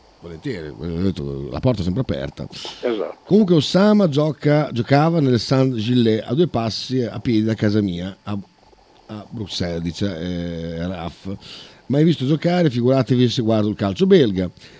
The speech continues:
Speaker 1: Però la fisionomica, che non mente mi-, mai, dice che questo è un bel giocatore." Mi sa anche a me.
Speaker 2: Ma fisicamente è imponente, è un giocatore comunque di un metro e novanta,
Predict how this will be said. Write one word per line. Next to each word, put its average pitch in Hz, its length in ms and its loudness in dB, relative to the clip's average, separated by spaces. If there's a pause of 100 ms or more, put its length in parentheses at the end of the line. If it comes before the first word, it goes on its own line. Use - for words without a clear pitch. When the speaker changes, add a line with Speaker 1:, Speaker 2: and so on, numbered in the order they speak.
(100)
Speaker 1:
Però 180 180 2
la 147 80 4
fisionomica, 165 840 4
che 135 140 0
non 104 140 2
mente 120 380 2
mi-, 131 200 0
mai, 131 600 0
dice 143 280 -2
che 175 100 -4
questo 135 280 -2
è 156 60 0
un 131 40 2
bel 101 120 2
giocatore." 95 600 -8 (800)
Mi 92 60 -18
sa 107 80 -8
anche 92 140 -8
a - 20 -10
me. 62 120 -14 (1400)
Speaker 2:
Ma - 200 -8
fisicamente 98 680 -2
è 127 40 6
imponente, 104 720 0
è 95 80 -4
un 90 120 -6
giocatore 92 480 -6
comunque 87 340 -10
di 110 60 -6
un 110 80 -4
metro 104 200 -6
e 98 40 -6
novanta, 90 1800 -2